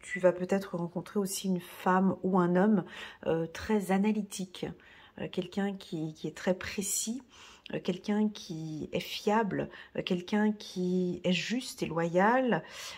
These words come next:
euh, et quelqu'un qui est fidèle, avec le petit chien qui est là. Possible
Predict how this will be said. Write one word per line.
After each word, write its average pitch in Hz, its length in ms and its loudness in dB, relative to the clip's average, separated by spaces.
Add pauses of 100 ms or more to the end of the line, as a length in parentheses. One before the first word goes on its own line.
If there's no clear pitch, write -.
(120)
euh, 170 340 2
et 175 160 0
quelqu'un 180 460 -2
qui 196 140 -6
est 185 40 -4
fidèle, 160 420 -8 (1000)
avec 165 240 -6
le 185 60 -8
petit 180 240 -8
chien 185 320 -2
qui 185 160 -6
est 160 40 -6
là. 143 160 -8 (1040)
Possible 269 760 -2